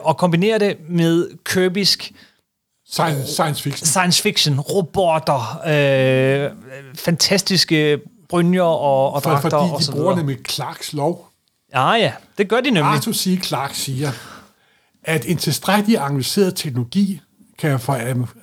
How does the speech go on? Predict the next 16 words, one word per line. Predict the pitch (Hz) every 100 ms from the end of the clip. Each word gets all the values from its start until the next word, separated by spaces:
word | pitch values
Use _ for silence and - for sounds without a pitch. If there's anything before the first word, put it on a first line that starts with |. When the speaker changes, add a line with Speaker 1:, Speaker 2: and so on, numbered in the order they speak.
| 170
Speaker 2:
nogle | 143 151 -
andre | 175 208
situationer | 156 147 120 165 160
opfattes | 139 - 151 120
som | - 127
magi. | 113 117 - 147 - _ _ _ _ _ - - - -
Speaker 1:
Ja, | 127 110
så | 170
på | 135 156 160
en | 175 160
måde, | 151 151 202 233
så | 214
er | 165 165
det | 208
slet | 175
ikke | 175